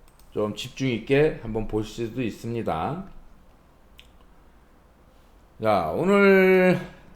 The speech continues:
음, 내일 좀 장이 좋은데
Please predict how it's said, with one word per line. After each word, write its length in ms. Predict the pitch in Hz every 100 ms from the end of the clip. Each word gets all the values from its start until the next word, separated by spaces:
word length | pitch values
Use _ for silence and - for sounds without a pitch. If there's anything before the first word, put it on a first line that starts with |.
| - -
음, 1040 | 110 113 120 120 120 120 120 120 120 - - - - - 87
내일 1040 | 92 123 190 233 233 226 220 214 190 147 - - - - - -
좀 120 | 180
장이 380 | 156 - 160 180
좋은데 920 | 143 151 160 143 135 135 87 73 69